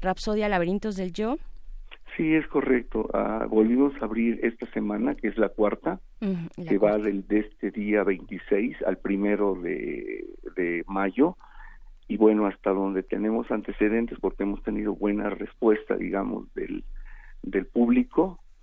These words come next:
Speaker 2: eh, ha habido la semana pasada, cuando fue este puente de Semana Santa,
Speaker 1: Ajá.
Speaker 2: tuvimos esto, se agotaron un par de días las, las entradas, las butacas. Entonces, pues, esto, lo que,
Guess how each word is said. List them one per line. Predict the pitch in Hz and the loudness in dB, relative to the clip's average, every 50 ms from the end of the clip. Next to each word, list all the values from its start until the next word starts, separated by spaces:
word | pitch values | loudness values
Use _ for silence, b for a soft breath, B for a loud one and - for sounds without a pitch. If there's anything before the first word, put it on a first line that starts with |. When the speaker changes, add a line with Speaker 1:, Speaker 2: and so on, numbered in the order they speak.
| - | -10
Speaker 2:
eh, | - 98 95 95 95 95 95 92 - - - | -6 -4 -4 -2 -2 -2 -2 -2 -4 -4 -2
ha | - 101 101 101 101 104 98 | 0 0 2 2 2 0 0
habido | 95 101 101 101 98 - 95 90 87 87 85 82 - B B B B B B B B B B B - - - - - - - - - - | -2 -2 -2 0 2 4 4 6 6 4 4 0 -2 B B B B B B B B B B B -20 -20 -20 -20 -20 -18 -18 -18 -10 -2
la | - - 120 117 117 113 - - | 2 4 4 4 4 2 2 2
semana | 135 127 123 139 151 160 170 170 170 170 | 2 4 4 4 4 2 0 -2 -4 -4
pasada, | - - - - 110 - - 123 120 120 117 117 110 - - - - | -2 0 0 -2 0 -2 -2 0 0 0 2 0 0 -2 -2 -4 -6
cuando | 98 98 95 95 - 87 - | -4 -4 -4 -2 -2 -4 -4
fue | - - - 113 113 120 | 0 2 4 4 4 4
este | 117 117 - - - - | 2 -2 -4 -6 -8 -8
puente | - - - 101 101 104 107 - - 107 - - | -4 -2 0 0 0 0 -2 -4 -4 -4 -6 -6
de | - - - - - - - - - - - - | -8 -12 -12 -12 -12 -12 -12 -12 -14 -12 -8 -6
Semana | 104 101 92 92 90 - - | -4 -4 -4 -4 -6 -6 -4
Santa, | 104 101 98 101 101 - - 175 185 B B B B | -2 0 0 0 0 0 0 0 0 B B B B
Speaker 1:
Ajá. | 214 185 - - - 160 143 - - - - | -10 -10 -10 -12 -14 -16 -16 -16 -20 -4 0
Speaker 2:
tuvimos | - 113 98 104 107 107 107 107 104 - | 2 2 4 4 4 4 4 4 2 0
esto, | - - - - - - - - - - | -4 -10 -12 -6 -2 -2 0 0 0 0
se | - 95 | 2 0
agotaron | 87 - - - - 98 92 95 98 95 98 | 0 0 0 2 2 2 4 2 0 0 -2
un | 101 104 | -2 0
par | - - 95 87 | 2 2 2 2
de | - 95 - | 0 -2 -4
días | - 95 92 92 92 85 - | -2 0 2 2 2 0 -2
las, | 85 82 - - - - - - | -4 -6 -6 -8 -12 -14 -14 -10
las | - - - - - - | -8 -6 -6 -6 -6 -6
entradas, | - 90 - - 113 110 110 110 135 165 170 - - - | -6 -2 2 4 6 6 6 6 4 0 -2 -4 -10 -8
las | - - - - | -6 -6 -6 -6
butacas. | - - - - 98 95 - - - 185 - - B B B B B B B B B B - | -8 -4 0 0 0 0 -2 -4 -10 -10 -10 -12 B B B B B B B B B B -2
Entonces, | - 104 104 - 123 117 117 - 135 123 - | 0 0 4 6 6 4 6 4 0 -4 0
pues, | - - 104 101 - | 0 0 0 0 -2
esto, | 107 - - - - 107 | -6 -8 -4 0 0 2
lo | 104 101 107 104 - | 2 2 0 -2 -2
que, | - 127 | -2 -4